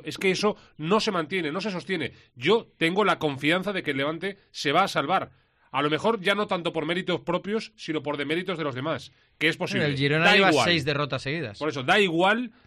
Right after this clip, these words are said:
Speaker 1: eh, cómo se salve, si de una manera o de la otra, porque al final lo importante es que el año que viene esté en primera división. Pero el Levante ha desperdiciado diez puntos de margen con respecto al descenso para ponerse como se pone ahora con los mismos
Speaker 2: Es
Speaker 1: puntos
Speaker 2: una
Speaker 1: que
Speaker 2: cosa
Speaker 1: los
Speaker 2: de
Speaker 1: que están ahí.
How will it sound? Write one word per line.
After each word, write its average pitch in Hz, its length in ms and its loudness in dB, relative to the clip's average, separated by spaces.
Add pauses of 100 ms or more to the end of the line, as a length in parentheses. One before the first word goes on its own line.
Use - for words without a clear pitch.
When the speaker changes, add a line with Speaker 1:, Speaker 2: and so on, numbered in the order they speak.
(100)
Speaker 1:
eh, 143 180 -10
cómo 180 240 0
se 160 80 -8
salve, 101 320 -6
si 131 180 -8
de 135 120 0
una 180 160 0
manera 190 260 2
o 190 60 0
de 147 100 0
la 147 80 2
otra, 135 240 -2
porque 113 180 -6
al 104 60 -4
final 151 220 -2
lo 170 40 0
importante 156 360 -2
es 151 60 -10
que - 60 -4
el 151 60 0
año 151 100 -2
que 147 80 0
viene 156 300 -2 (220)
esté 135 240 -4
en 143 60 -4
primera 135 260 -2
división. 95 400 -10 (200)
Pero 117 180 -2
el 110 60 -2
Levante 170 440 0 (140)
ha 156 120 2
desperdiciado 170 640 -4
diez 170 420 -2
puntos 175 520 -4
de 127 80 -6
margen 170 420 -4
con 151 220 -6
respecto 135 340 -6
al 135 80 -4
descenso 147 520 -6 (200)
para 131 380 -2
ponerse 160 420 0
como 143 180 -4
se 127 120 -10
pone 156 200 -2
ahora 151 360 0 (240)
con 143 120 -2
los 139 140 -4
mismos 175 240 -6
Speaker 2:
Es 160 80 -4
Speaker 1:
puntos 160 60 -2
Speaker 2:
una 185 80 8
Speaker 1:
que 185 60 6
Speaker 2:
cosa 208 160 6
Speaker 1:
los - 20 8
Speaker 2:
de 190 60 8
Speaker 1:
que 175 40 8
están 143 140 2
ahí. 156 40 6